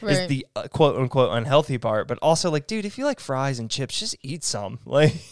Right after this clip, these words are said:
Speaker 1: God, don't
Speaker 2: Everything
Speaker 1: deprive
Speaker 2: in
Speaker 1: yourself,
Speaker 2: moderation is
Speaker 1: man.
Speaker 2: fine.
Speaker 1: Like, gosh, just eat some. Enjoy your life. Enjoy potatoes. Enjoy russets. You know, bake 'em up.
Speaker 2: Hashtag enjoy russets.
Speaker 1: Hashtag enjoy russets.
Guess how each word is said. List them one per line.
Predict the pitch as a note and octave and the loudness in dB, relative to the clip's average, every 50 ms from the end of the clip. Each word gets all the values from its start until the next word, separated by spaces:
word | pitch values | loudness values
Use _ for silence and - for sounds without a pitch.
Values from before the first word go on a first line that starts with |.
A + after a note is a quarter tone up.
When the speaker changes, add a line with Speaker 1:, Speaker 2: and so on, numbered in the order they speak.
| - - - - _ - _ _ _ _ - | -20 -20 -20 -20 _ -20 _ _ _ _ -10
Speaker 1:
God, | G3+ F#3 F3+ - - | -6 -4 -4 -2 0
don't | - F#3 G#3 A#3+ - | 0 0 0 2 2
Speaker 2:
Everything | F#3+ A3 A3 | 0 2 4
Speaker 1:
deprive | - A#2+ C#3 D3+ - C4+ | 6 6 8 8 6 6
Speaker 2:
in | A#3+ G3+ | 4 2
Speaker 1:
yourself, | F3+ E3 F3 F3+ - B2 A2 A2 - - - | 2 2 2 2 2 2 2 0 -2 -4 -6
Speaker 2:
moderation | |
is | - A2+ A#2 A#2+ | -6 -6 -4 -2
Speaker 1:
man. | C3 C3+ - | -2 -2 -2
Speaker 2:
fine. | - | -2
Speaker 1:
Like, | A#2 A2+ A2 G#2+ - - - | -4 -4 -6 -8 -10 -12 -14
gosh, | C3 C#3+ D3+ D3+ B2 A2+ G2+ - - - - - - - | -12 -10 -8 -6 -6 -6 -6 -6 -8 -8 -8 -10 -14 -10
just | - E3 D#3+ - - - | -8 -6 -6 -6 -8 -8
eat | - C#3 D#3 F#3 F3 - | -8 -8 -8 -6 -6 -6
some. | - - B2+ A2 G2+ G2 G#2+ G#2 G#2 - _ _ _ - | -6 -4 -4 -4 -6 -8 -10 -12 -16 -20 _ _ _ -10
Enjoy | D3 D#3 B2+ - - A2+ C3+ F3 | -10 -8 -6 -6 -4 -2 -2 -2
your | F3+ E3 B2+ G#2+ | -2 -2 -4 -4
life. | G#2+ G#2 G#2+ A#2 C3+ C#3 A#2 - - - - _ _ _ _ _ - | -6 -8 -6 -4 -4 -4 -4 -6 -10 -18 -20 _ _ _ _ _ -8
Enjoy | B2+ C3 B2+ D#3+ F#3 A#3+ | -6 -2 0 0 0 0
potatoes. | - - F#3+ - - B2 B2+ A#2+ - - - | 0 -4 -6 -2 0 0 0 0 -2 -4 -6
Enjoy | C#3 E3 G3+ A#3 D4 B3+ | -6 -4 -2 -2 -2 -2
russets. | C#3+ A#2+ C3 C#3+ D#3 - - - - - - - - - _ _ | 0 4 4 4 4 4 0 -6 -8 -8 -10 -10 -10 -12 _ _
You | - D#3 | -6 -4
know, | E3+ F#3 G3+ F#3 - - | -2 -2 -2 -4 -2 2
bake | C#3+ G3 A3 - | 4 4 4 2
'em | G3+ C#3+ | 0 2
up. | A#2+ A#2+ A#2+ - | 4 4 4 4
Speaker 2:
Hashtag | - G3 G3 F#3 | 2 0 -2 -2
enjoy | F3+ F3+ F#3+ F3+ F3+ | -4 -4 -4 -4 -4
russets. | F3+ F3+ F3 E3+ - E3 E3+ - - - _ _ _ _ _ _ | -4 -4 -6 -6 -8 -10 -12 -14 -16 -20 _ _ _ _ _ _
Speaker 1:
Hashtag | F3+ G#3+ A3 - - F#3+ F3 D#3+ C#3 | -10 -10 -8 -8 -8 -6 -6 -4 -4
enjoy | B2+ A#2+ B2 A#2+ A#2 | -4 -2 -2 -2 -2
russets. | A2+ G#2+ G#2+ G2+ G#2+ - - - - - - - - - | -4 -4 -4 -4 -4 -4 -6 -8 -10 -10 -10 -10 -10 -10